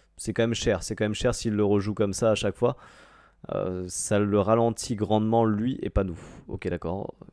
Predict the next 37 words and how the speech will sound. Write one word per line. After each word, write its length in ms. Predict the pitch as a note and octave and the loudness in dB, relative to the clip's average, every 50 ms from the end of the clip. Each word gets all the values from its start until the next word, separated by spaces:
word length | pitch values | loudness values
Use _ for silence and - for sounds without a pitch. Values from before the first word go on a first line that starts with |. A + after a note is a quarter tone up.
| _ _ - - - - | _ _ -20 -20 -20 -16
Glaive 340 | - F2 F2+ F#2 G2+ G2 G2 | -12 -6 -2 0 0 0 0
de 60 | G2 | -2
prison, 840 | F2+ - - G2+ F#2+ F2+ F#2+ G#2 G#2+ A2+ A#2 A#2+ B2+ B2+ B2+ B2+ B2+ B2 | -2 -4 -4 -6 -6 -4 -4 -2 -2 -2 -2 -2 -2 -2 -4 -4 -6 -8
très 140 | - - | -8 -10
très 140 | - - G2+ | -8 -6 -4
bien. 300 | F2+ F#2+ G#2 A2 A2+ A#2 | -4 -2 -2 -2 -2 -2
Frappe 400 | A2+ - - - - B2 A#2 G#2+ | -4 -8 -12 -6 -4 -4 -2 -2
du 140 | G#2+ G#2+ G2+ | -4 -8 -2
chaos, 420 | - - G#2 G#2 G#2 G#2+ G#2+ G#2 | 2 4 6 6 6 6 6 4
ralenti 560 | G2 F2 G#2 G#2 G#2+ G#2 G2+ - - - A2 G#2+ | 4 4 2 2 2 0 -2 -4 -4 -2 -2 0
encore, 340 | G2+ F#2 - G#2 F#2 F2 | 0 0 0 0 0 0
voilà, 220 | D#2+ E2 E2 D#2+ D#2+ | 0 0 -2 -2 -2
boum. 480 | E2+ E2+ F#2+ G#2 A2 A#2+ A#2+ A#2 - - - - | -2 -2 -2 -2 -2 -2 -2 -2 -4 -6 -10 -8
Piège 200 | - - G2+ F#2 | -4 -2 -2 0
de 80 | G2 G2+ | 0 -2
glace, 280 | F#2+ F#2+ F#2+ F2 E2 | 0 2 2 0 0
donc 160 | E2 F2+ E2 - | -2 -4 -8 -6
tu 100 | - G2+ | -4 0
repayes 420 | F#2 G2 G2+ F#2 - A2 G#2+ G#2+ | 2 2 2 2 2 2 2 2
encore. 340 | G#2 G#2 - - E2+ D#2 - - - - - - - - - - - _ - | 0 -2 -2 -4 -4 -4 -6 -12 -20 -20 -20 -20 -20 -20 -20 -20 -20 _ -12
Donc 140 | F#2+ F2 - | -12 -10 -10
ce 60 | - | -6
qui 100 | - G#2 | -2 -2
lui 80 | G#2+ | -2
fait 180 | - - - A#2 | 0 2 2 0
quatre 280 | - - C#3 C3 B2 A2+ | 2 2 2 2 2 2
de 80 | B2 B2 | 2 2
mana 260 | B2 B2 B2 B2+ B2 | 4 4 4 4 4
en 120 | A#2+ A#2 A2 | 4 2 0
tout 120 | - B2+ | -2 0
parce 180 | G2 F#2+ E2+ - | 2 2 0 0
que 100 | - F#2+ | -2 -6
c'était 240 | - G2 - - | -6 -4 -2 0
à 180 | F#2 F2+ F#2 - - | 0 0 0 -2 -4
un 100 | - G#2 | -4 -4
de 60 | G2+ | -2
mana. 340 | G2+ G2 F#2+ G2+ A#2+ D#3 | 0 0 2 2 2 2